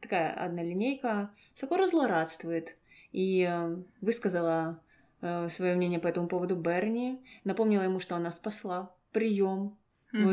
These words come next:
Speaker 1: Вот тот с, э, вип-шефом. И что это она приготовила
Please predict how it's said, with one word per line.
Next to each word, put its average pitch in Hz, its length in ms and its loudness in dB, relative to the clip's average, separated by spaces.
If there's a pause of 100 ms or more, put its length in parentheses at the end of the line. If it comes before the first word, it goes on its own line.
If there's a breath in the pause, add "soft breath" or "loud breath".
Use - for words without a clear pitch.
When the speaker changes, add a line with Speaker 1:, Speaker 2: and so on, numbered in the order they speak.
Speaker 1:
Вот 196 140 0
тот 196 240 0
с, - 180 -4
э, 180 560 0
вип-шефом. 185 800 -2 (300 loud breath)
И 185 80 -4
что - 160 -4
это 185 360 2
она 196 300 2
приготовила 202 920 0